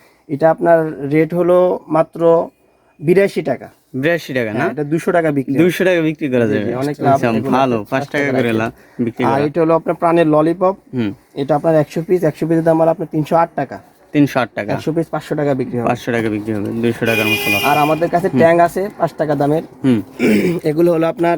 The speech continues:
Speaker 1: আমরা যারা ট্যাং বিক্রি করি, এই যে
Speaker 2: হুম, হুম, হুম।
Speaker 1: মিনি ট্যাং, স-,
Speaker 2: মিনি ট্যাং এখন যে শরবত বিক্রি করে,
Speaker 1: এই যে
Speaker 2: লেবুর
Speaker 1: শরবত
Speaker 2: শরবত,
Speaker 1: বিক্রি
Speaker 2: হ্যাঁ,
Speaker 1: করে,
Speaker 2: তাদের
Speaker 1: এগুলো
Speaker 2: জন্য।
Speaker 1: আপনার এই যে,
Speaker 2: হুম।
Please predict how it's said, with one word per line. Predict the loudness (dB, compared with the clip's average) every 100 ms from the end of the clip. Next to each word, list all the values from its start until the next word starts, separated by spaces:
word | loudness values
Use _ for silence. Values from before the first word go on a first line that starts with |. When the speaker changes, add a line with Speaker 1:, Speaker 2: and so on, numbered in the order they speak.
| -4 _ _ _ _ -20 -20 -20 -20 -6
Speaker 1:
আমরা | 0 2
যারা | 2 4 4 2 -2 -6
ট্যাং | 0 2 2
বিক্রি | 0 0
করি, | 0 0 0 -4
এই | 0
যে | 2
Speaker 2:
হুম, | 2
হুম, | 0
হুম। | 2 4
Speaker 1:
মিনি | 4 2
ট্যাং, | 0 -2 -4
স-, | -8
Speaker 2:
মিনি | -2 0 2 0
ট্যাং | 2 2
এখন | 0 0 2
যে | 2 2 0
শরবত | 0 2 2
বিক্রি | 2 0 2
করে, | 2 2
Speaker 1:
এই | 4
যে |
Speaker 2:
লেবুর | 4 4 2
Speaker 1:
শরবত | 0 -2 0
Speaker 2:
শরবত, | -2
Speaker 1:
বিক্রি | -2 0 0
Speaker 2:
হ্যাঁ, | 0
Speaker 1:
করে, | -4 -12 -20 -10 -2
Speaker 2:
তাদের | 0
Speaker 1:
এগুলো | 2 2
Speaker 2:
জন্য। |
Speaker 1:
আপনার | 0 0 0
এই | 0
যে, | 0 0 -2 -2
Speaker 2:
হুম। | -2